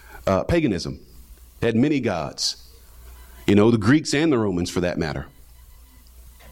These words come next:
They were not irreligious. In fact, they thought that early Christians, I learned this a couple weeks ago,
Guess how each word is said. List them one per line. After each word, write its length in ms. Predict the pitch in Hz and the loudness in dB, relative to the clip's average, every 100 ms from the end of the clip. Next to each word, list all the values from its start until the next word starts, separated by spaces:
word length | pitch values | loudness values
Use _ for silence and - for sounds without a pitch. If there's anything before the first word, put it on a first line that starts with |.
| - | -4
They 100 | 117 | 0
were 60 | 135 | 2
not 160 | 135 | 2
irreligious. 800 | 120 147 107 98 104 - - - - - - - - - - - - - | 2 2 2 0 -2 -2 -4 -8 -18 -20 -20 -20 -20 -8 -2 0 2 2
In 140 | 120 117 | 4 2
fact, 340 | 165 160 123 | 2 0 -2
they 140 | 135 170 | -2 -2
thought 320 | 156 139 123 | 0 -2 -2
that 420 | 135 123 - - - | -4 -4 -10 -10 -2
early 280 | 180 165 143 | 2 2 0
Christians, 600 | - 208 - 123 131 - | -2 -2 -2 -2 -2 0
I 60 | |
learned 280 | 117 131 131 | 0 2 2
this 440 | 165 175 - - - | 0 -2 -6 -8 -6
a 40 | |
couple 200 | 147 127 | -2 0
weeks 220 | 127 - | 0 0
ago, 280 | 113 123 | 0 0